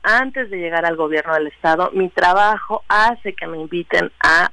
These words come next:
participar en un proyecto en el que con mucho gusto participé, y me siento muy orgullosa de haber estado en él. El gobernador jamás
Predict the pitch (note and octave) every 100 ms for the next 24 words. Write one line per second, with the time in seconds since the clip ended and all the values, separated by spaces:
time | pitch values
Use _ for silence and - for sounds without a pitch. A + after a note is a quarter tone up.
0 | - E3 - - - - D#3+ E3 E3+ E3
1 | - D#3+ E3 D#3+ - F3+ F3+ E3 D#3 D3+
2 | C#3+ F3 F#3 F#3 G3 F3 - F#3+ D#3 D#3
3 | D3+ D#3+ - D#3+ - - E3 D#3+ E3+ F3
4 | E3 E3+ D#3+ D3+ D3+ D3+ D#3+ D3 D3 D#3
5 | - D#3+ D3+ C#3+ C#3 G3 - - - -
6 | - - - G#3 G#3+ A3 A3 G#3+ A#3 A3+
7 | A3 A#3+